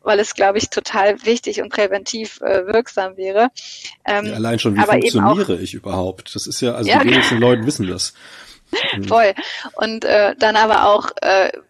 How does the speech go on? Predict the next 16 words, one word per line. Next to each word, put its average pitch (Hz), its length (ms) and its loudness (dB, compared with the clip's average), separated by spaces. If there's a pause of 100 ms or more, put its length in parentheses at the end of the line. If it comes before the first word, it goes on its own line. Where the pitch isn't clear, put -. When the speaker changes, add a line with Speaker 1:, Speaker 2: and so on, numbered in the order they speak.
(120)
Speaker 1:
ja, 214 380 0
für - 160 -6
Erwachsene 214 580 0
diese 185 400 -6
Sachen 202 300 -6
anzubieten. 185 640 -10
Meinetwegen 214 480 -2
im 208 360 -10
betrieblich-, - 560 -10
betrieblichen 220 560 -4
Gesundheitsmanagement 208 840 -2
da 202 100 0
sowas 202 280 -2
aufzuhängen, 202 560 -6
so 180 120 -12
Resi-, 185 260 -6